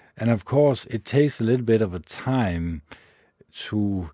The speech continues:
<laughs> get the poison out of the body, <laughs> so to speak. Uh, and of course, these, uh, this, um, uh,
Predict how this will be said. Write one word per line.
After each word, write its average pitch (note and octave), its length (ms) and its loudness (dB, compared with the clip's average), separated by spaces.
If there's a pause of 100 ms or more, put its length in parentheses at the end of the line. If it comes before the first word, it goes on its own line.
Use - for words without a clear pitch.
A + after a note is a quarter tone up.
(600)
<laughs> F#2 160 -6 (640)
get A2 220 0
the G2+ 100 -6
poison G#2 480 0
out F2+ 240 -4
of F2 120 -4
the F#2 80 -4
body, G2 360 2
<laughs> - 120 -8
so F#2+ 100 -2
to F#2+ 140 -6
speak. F#2+ 360 -4 (680)
Uh, F2+ 40 -10 (180)
and A2 260 0
of F#2+ 220 -8
course, A#2 360 -2
these, A#2 420 -2 (400)
uh, F2 140 -10
this, G#2+ 340 -4
um, F2 540 -6 (480)
uh, E2 340 -14